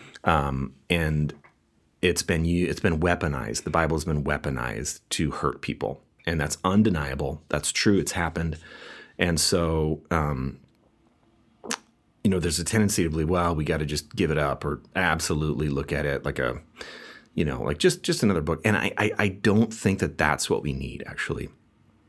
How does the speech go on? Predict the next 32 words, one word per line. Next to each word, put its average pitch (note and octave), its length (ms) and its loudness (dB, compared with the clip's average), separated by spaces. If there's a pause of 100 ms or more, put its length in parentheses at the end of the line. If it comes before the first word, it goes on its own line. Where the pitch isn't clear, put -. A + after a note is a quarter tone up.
(420)
I F2+ 80 0
think A2 160 4
we A2+ 60 6
need F#2+ 180 4
courageous F2+ 460 0
leaders D2 340 0 (500)
who - 100 2
are F#2 80 6
willing, E2 340 2
like, D#2 480 0 (160)
uh, B1+ 120 -4
Sarah C#2+ 300 2
Bessey, F2 340 2
Jeff D2 220 -2
Chu, E2 560 4 (140)
and C#2 260 0
others D#2+ 560 2
at C2+ 300 0 (140)
Evolving D2+ 360 -2
Faith, E2 640 2 (480)
who A#2 100 2
are F#2+ 100 6
willing F2+ 1000 2
to F2+ 160 0
really, G#2 580 4
really F2+ 420 2
go D#2 440 2
deeply D#2+ 840 -2
into C#2+ 600 -4 (920)
Jesus D#2+ 360 2
the - 100 -2
Christ - 640 -2